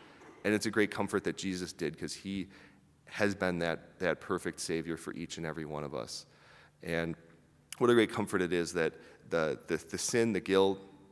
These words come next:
the things we've done wrong, the harsh words, the, the belittling, the bullying, all of those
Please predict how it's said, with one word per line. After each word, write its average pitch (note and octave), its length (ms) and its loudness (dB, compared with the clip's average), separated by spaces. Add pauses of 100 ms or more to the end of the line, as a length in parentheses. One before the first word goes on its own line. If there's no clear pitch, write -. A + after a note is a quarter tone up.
the D#2+ 80 -8
things G2 300 -2
we've F2+ 120 -4
done E2 220 0
wrong, F2+ 460 0 (400)
the D#2+ 80 -2
harsh - 360 0
words, E2+ 360 -2
the, E2 120 -4 (220)
the E2+ 80 -6
belittling, F2+ 540 0
the D#2 60 -2
bullying, F2+ 400 -2
all A#2+ 160 2
of A2 120 0
those G#2+ 260 2